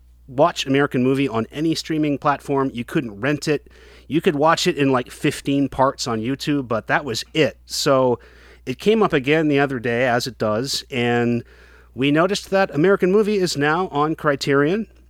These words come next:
You can rent it on Prime. You can rent it on Vudu. So it's back on the scene, which made me feel very, very good 'cause I love this movie. Another movie we talked about, uh, back on the vampire episode, Near Dark,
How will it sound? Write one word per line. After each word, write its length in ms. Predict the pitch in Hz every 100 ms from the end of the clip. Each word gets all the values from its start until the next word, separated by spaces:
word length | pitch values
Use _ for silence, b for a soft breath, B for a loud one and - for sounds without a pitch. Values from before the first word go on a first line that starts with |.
| _ - _ _ - -
You 220 | 120 135
can 240 | - 127
rent 220 | 123 139 143
it 100 | 135
on 220 | 113 107
Prime. 500 | 190 202 208 202 190
You 160 | 143 143
can 180 | 147 120
rent 220 | 127 127
it 60 | 135
on 160 | 113 107
Vudu. 480 | 156 165 160 156 - b b b b
So 140 | -
it's 120 | 127 -
back 340 | 175 185 -
on 160 | 156 143
the 60 |
scene, 460 | 135 - 156 147 139
which 160 | 120 -
made 200 | 147 139
me 120 | 135
feel 300 | - 127 113
very, 400 | 92 131 131 127
very 260 | 117 113
good 240 | 107 113 107
'cause 140 | -
I 140 | 104 104
love 420 | 101 117 131 117
this 200 | 123 -
movie. 440 | 123 123 120 113 B B B B
Another 320 | 117 127 226
movie 300 | 175 135 131
we 100 | 127
talked 300 | - 131 -
about, 380 | 120 117 117 -
uh, 320 | 120 113 110
back 320 | 98 131 139
on 160 | 123 120
the 100 | 113
vampire 420 | 113 160 151 127
episode, 500 | 117 117 113 127 107
Near 300 | 101 113 143
Dark, 560 | 120 131 127 - - -